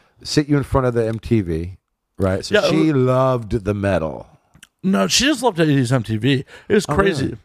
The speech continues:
Speaker 2: Like, when the eighties made the big revival in, like, the late nineties, I found myself singing along to stuff like Rebel Yell without ever actually remember seeing it or hearing it. I'm like, "I, why do I know these lyrics?"
Speaker 1: Billy Idol's cool.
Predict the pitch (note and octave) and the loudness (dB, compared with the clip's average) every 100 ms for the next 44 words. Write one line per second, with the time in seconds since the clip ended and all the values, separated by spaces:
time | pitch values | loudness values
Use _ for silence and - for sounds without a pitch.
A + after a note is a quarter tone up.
0 | _ _ - - E3 C#3 B2+ _ _ _ | _ _ -20 -4 0 0 -2 _ _ _
1 | D3+ - C3+ D3 D3+ C#3+ C#3 C3 B2+ C#3+ | -20 -10 0 0 2 0 0 -4 -2 0
2 | C3+ C3+ C#3 C#3 C3 C3+ C#3 B2+ B2 B2+ | 2 2 0 -2 0 0 0 0 0 0
3 | B2+ C3 A#2 D3 B2+ B2+ A#2+ A#2+ - - | 0 0 0 0 0 0 0 -2 -8 -20
4 | _ _ - D3 E3+ F#3+ F3+ F3 D#3+ D3+ | _ _ -4 0 0 0 2 0 2 0
5 | E3+ D#3+ D3 C#3 C#3 B2+ - B2+ B2+ A2 | 0 2 2 0 0 -2 0 2 0 -2
6 | - C3+ C3 C3 A#2+ A#2 A#2+ A#2 A2 - | -4 0 2 2 2 2 0 2 0 0
7 | D#3 C#3+ D#3+ D#3 C#3+ C#3+ - D3 C3 B2 | 0 0 -2 -2 -2 -2 0 0 2 0
8 | B2+ C3+ - C#3 B2 F#2 - - A#2+ A#2 | 0 0 0 0 0 -4 -10 0 0 0
9 | C#3+ A2 G#2 - - _ _ _ _ - | -2 -2 -8 -20 -20 _ _ _ _ -2
10 | D#3 E3+ C#3 - G#2 C#3 - B2+ D3 G#3 | 0 2 -2 -6 0 0 0 0 2 2
11 | A3 G3 F3+ F3+ C3+ C#3+ F#3 D#3 - - | 2 0 0 -2 -4 -4 -6 -6 0 0
12 | F2+ C2+ A1+ G#1+ - - C2+ A1+ G#1+ | 0 -10 -14 -18 -20 -16 -16 -16 -20